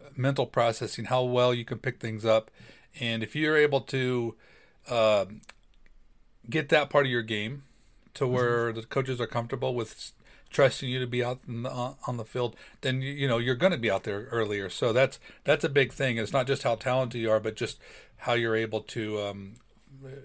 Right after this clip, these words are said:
Speaker 1: execute your assignments too. And then maybe, maybe, you know, th-, th-, we know they were high on him, so maybe they're just like, "You know what? There's, there's no reason to be,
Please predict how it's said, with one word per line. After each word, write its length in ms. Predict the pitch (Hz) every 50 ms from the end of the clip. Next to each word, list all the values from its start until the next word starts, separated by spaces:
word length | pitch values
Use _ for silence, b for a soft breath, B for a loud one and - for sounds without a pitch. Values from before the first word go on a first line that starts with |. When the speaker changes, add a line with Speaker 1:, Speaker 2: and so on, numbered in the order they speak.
| - -
Speaker 1:
execute 400 | 135 127 - - - - 127 113
your 140 | 110 107
assignments 520 | 95 - - 131 117 110 101 95 98 - -
too. 300 | - - 110 98 90 - -
And 120 | - 107
then 140 | 113 117 123
maybe, 360 | 127 131 147 151 175 160 143 - B B B B B B -
maybe, 240 | 135 120 123 127 147
you 160 | 147 151 151
know, 200 | 156 165 165 - _ _ _ -
th-, 180 | 147 151 143
th-, 180 | 135 143 151 147
we 140 | 143 151 151
know 140 | 185 214
they 120 | 220 185 147
were 140 | 131 120 107
high 200 | 127 147 147 127
on 140 | 107 104
him, 200 | 101 101 98 107
so 200 | - - 131 120
maybe 440 | 113 123 131 139 139 139 139 135 135 B B B B B B
they're 120 | - 127 120
just 140 | 113 -
like, 140 | 139 127 - 143
"You 40 |
know 140 | 131 131 131
what? 380 | 139 151 156 147 123 120 123 123
There's, 260 | 147 170 160 - - - _ - - _ _ _ -
there's 200 | - 160 160 165
no 100 | 202 180
reason 340 | 135 110 113 107 104 110 104
to 80 | 104
be, 240 | 104 110 104 104 98